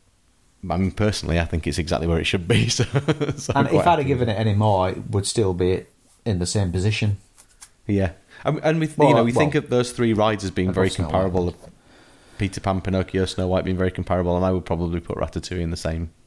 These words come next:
Speaker 1: group, same
Speaker 2: Mm.
Speaker 1: type of rides for me. So
Speaker 2: I'd put it right at the bottom.
Speaker 1: I know you would.
Speaker 2: But guys, listening, what do you think? Do let us know what your favourite dark ride is.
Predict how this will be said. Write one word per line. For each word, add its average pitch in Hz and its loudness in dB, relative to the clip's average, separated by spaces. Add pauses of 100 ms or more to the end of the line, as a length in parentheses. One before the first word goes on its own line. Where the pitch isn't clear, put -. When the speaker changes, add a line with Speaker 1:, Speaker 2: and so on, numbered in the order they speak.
Speaker 1:
group, 82 -4 (100)
same 90 0
Speaker 2:
Mm. 87 -2
Speaker 1:
type 85 -6
of 76 -6
rides 85 -4
for - -12
me. 92 -10
So - -14
Speaker 2:
I'd 107 0
put 101 -2
it - 0 (180)
right 104 0
at 92 -4
the 92 -6
bottom. 90 -4 (1000)
Speaker 1:
I 113 2
know 82 2
you 76 -4
would. 78 -10 (320)
Speaker 2:
But 175 0
guys, 135 2 (440)
listening, 120 0 (420)
what 262 0
do 240 2
you 147 4
think? 95 -2 (320)
Do 349 4
let 170 2
us 101 -8
know 92 -2 (100)
what 143 2
your 135 2
favourite 117 0
dark 110 0
ride 90 0
is. 87 -4